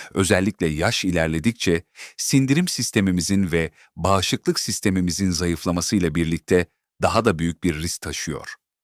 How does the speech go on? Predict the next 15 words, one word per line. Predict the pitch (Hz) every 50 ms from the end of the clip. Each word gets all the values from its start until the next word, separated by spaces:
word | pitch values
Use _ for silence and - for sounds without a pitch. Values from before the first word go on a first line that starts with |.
| _ _ _ _ _ _ _ _ _ _ _ _ _
Kendimizi | - 107 98 87 82 80 85 78 76 85
korumak. | - - 85 76 69 71 - - - - - _ _ _ _ _ _ _ _ _ _ _ _ _ _ _ _
Sağlığımızı | - - - 123 120 123 131 135 147 147 147 151 143 175
güvence | 165 127 104 92 98 95 92 90 135
altına | 123 104 80 - 92 87 82
almak | 69 76 76 82 104 110 - -
için | - - - 92 85 82 - _ _ _ _ -
bu | 85 90 98 80 76
basit | 82 73 - - 98 101 113 - - - - -
ama | 92 87 82 80
çok | - - - 107 98 - - 90
önemli | 87 82 80 82 80 80
gerçeği | 76 85 80 78 76 - - 80 78 76
bilmemiz | 82 80 78 73 71 73 71 - -
gerekiyor. | - - - - - - - 71 - - -